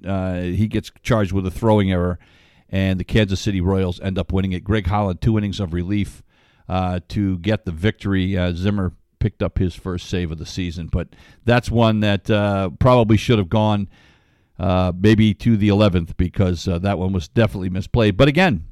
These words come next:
there's some excitement that we probably would not have had, you know, and it helps teams like the Royals that are not just gonna club the ball all over the ballpark.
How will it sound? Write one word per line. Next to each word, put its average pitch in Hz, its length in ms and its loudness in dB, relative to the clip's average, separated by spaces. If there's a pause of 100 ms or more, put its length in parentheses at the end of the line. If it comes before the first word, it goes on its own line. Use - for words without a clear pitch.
(340)
there's 120 380 4
some 151 140 2
excitement 123 500 -2
that 117 120 0
we 117 120 0
probably 139 480 2
would 120 280 4
not 131 240 4
have 117 140 4
had, 120 380 -2 (320)
you 101 100 0
know, 107 180 2
and 117 140 2
it 107 120 -2
helps 120 340 0
teams 143 320 -2
like 135 180 0
the 151 80 -2
Royals 143 400 0
that 113 140 0
are 104 80 2
not 113 240 -2
just 113 220 -8
gonna 117 180 -4
club 120 340 0
the 127 80 -2
ball 123 300 0
all 127 180 2
over 131 140 -4
the 120 100 -2
ballpark. - 440 -2